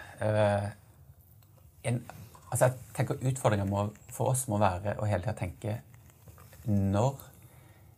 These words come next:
å, å bli flinkere til å tenke når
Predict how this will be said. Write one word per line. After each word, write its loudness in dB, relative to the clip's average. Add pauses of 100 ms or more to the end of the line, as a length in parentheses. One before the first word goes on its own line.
(580)
å, -6
å -2
bli 4
flinkere -2
til -4
å 4
tenke 0
når 2